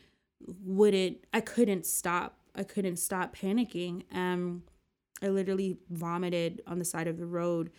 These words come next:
And she was like, "What is happening? Like, what is wrong with you? Like, are you okay?"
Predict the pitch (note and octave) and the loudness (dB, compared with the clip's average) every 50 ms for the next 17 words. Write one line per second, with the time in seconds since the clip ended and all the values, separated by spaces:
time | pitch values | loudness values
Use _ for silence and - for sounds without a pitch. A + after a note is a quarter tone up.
0 | - - - _ _ _ _ - - F#3+ F#3 - - - G3 G3 F#3+ F#3+ F#3 - | -20 -20 -20 _ _ _ _ -4 0 0 0 0 0 -2 0 0 0 0 0 0
1 | - F#3+ F3 F#3 F3+ F3 E3 F3 E3+ F#3 G3 G3 G3+ G3 - - G3+ G3 - - | -2 -4 -4 -4 -4 -6 -6 -6 -4 -2 0 0 0 -2 -4 -4 -6 -6 -4 -6
2 | - - G3 G3+ B3 - - G#3+ F#3+ F3+ F3 F3 E3+ F3+ F3 F#3+ F#3+ G3+ G3 E3+ | -8 -4 -4 -4 -2 0 0 2 2 2 0 0 -4 -4 -2 0 0 0 0 0
3 | F3+ F#3 F#3 F#3+ G3+ F#3+ F3 - - G3 F#3+ F#3 F#3+ F3+ F#3 F#3 F3+ F3+ F3+ F3 | 0 0 0 2 2 0 0 -2 -2 -2 0 0 0 -2 0 0 0 2 0 0
4 | F3 - - G#3 G3+ G3 G3 G3 G3 G3 - | -2 -4 -4 -2 0 2 2 2 0 -2 -4